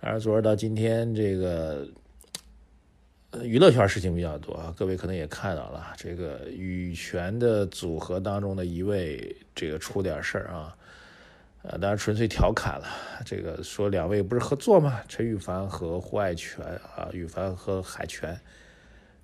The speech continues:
说羽凡出事儿了啊，因为这个吸毒的事情。那么海泉啊，依然洁身自好，为什么呢？因为海泉很多年前就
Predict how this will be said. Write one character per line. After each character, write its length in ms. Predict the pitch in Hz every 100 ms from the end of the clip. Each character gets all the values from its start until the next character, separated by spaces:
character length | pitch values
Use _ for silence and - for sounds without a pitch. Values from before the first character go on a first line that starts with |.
| -
说 80 |
羽 80 | 113
凡 240 | 98 101 139
出 140 | 143
事 80 | 139
儿 180 | 113 82
了 80 | - -
啊， 240 | 87 82 87
因 120 | 98
为 140 | 101 98
这 180 | 92
个 220 | 82 71 - 101 104 -
吸 200 | - 110
毒 180 | 98 98
的 100 | 104
事 160 | 92
情。 160 | - - - -
那 80 | 95
么 240 | 95 92 90
海 180 | - 95
泉 340 | 107 107 135 143 139 -
啊， 240 | 95 82
依 140 | 85 101
然 200 | 95 90
洁 200 | 85 87
身 160 | 92
自 100 | 90
好， 280 | 90 92 80
为 140 | 87 107
什 140 | 95
么 80 | 90
呢？ 220 | 90 87
因 100 | 92
为 120 | 98
海 180 | 95 87
泉 220 | 85 90
很 120 | 92 82
多 160 | 85
年 240 | 101 87 92
前 320 | 87 76 82 - - - - - - - - -
就 720 | 101 95 90 85 71 67